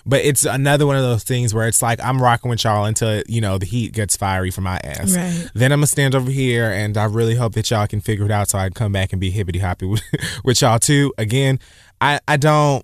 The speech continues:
Speaker 1: it's like, y'all, y'all tell on yourselves. That's the problem. It's like the same shit I was saying with Nicki.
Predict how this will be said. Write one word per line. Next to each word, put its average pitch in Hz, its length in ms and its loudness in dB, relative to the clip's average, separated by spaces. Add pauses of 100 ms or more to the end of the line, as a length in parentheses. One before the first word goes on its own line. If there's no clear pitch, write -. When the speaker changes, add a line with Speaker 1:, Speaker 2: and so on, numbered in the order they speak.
(140)
Speaker 1:
it's 147 140 2
like, 147 200 4
y'all, 175 420 6
y'all 220 440 4
tell 202 260 2
on 147 140 2
yourselves. 107 800 -2 (120)
That's 180 340 4
the 147 100 -14
problem. 147 380 4
It's 151 140 0
like 170 100 4
the 143 60 -2
same 165 240 2
shit 170 100 0
I 165 60 6
was 160 80 2
saying 165 160 2
with 156 100 2
Nicki. 165 260 -2